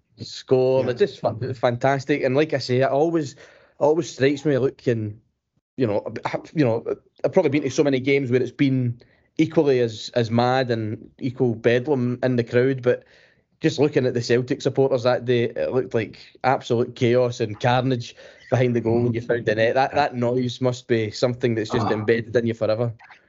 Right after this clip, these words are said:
Speaker 1: Oh, I loved it. I just, I mean, just, just, uh, how do you say it? You never get a buzz like that. No, that's
Speaker 2: Yeah.
Speaker 1: one of the,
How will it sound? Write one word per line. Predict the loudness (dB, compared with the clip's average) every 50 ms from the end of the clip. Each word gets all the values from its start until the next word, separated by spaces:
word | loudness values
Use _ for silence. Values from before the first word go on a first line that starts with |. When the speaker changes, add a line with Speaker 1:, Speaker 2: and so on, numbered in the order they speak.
| _ _ -4
Speaker 1:
Oh, | -2 -2 0 0 -2 -4 -8 _ _ 0
I | 2
loved | 2 2 2 0
it. | 0 2
I | 2
just, | 2 2 2 2
I | 2
mean, | 2 2
just, | 2 0 0
just, | 0 0 0 0 -2 -2 -2 -2
uh, | -4 -4
how | -4 -8 -14 -16 -18 -16 -16 -14 -14 -14 -16 -16 -18 -20 _ _ _ -4 -4 -2 -2 -2 -4 -4 -6 -4 -2
do | -2 -2
you | -2 -2
say | 0 2 2
it? | 0 0 -4 -12 -14 -16 -20 -20 _ _ _ _ _ _ -4
You | -2 0 0 2 2
never | 2 0 0
get | -2 -4 -2
a | 0
buzz | 2 2 2 2 0
like | -2 -2
that. | -2 -2 -2 -4 -6 -12 -18 -6 0 2
No, | 2 2 2 0
that's | -2 -2 0
Speaker 2:
Yeah. | 0
Speaker 1:
one | 0 2 2
of | 0
the, | -2 -4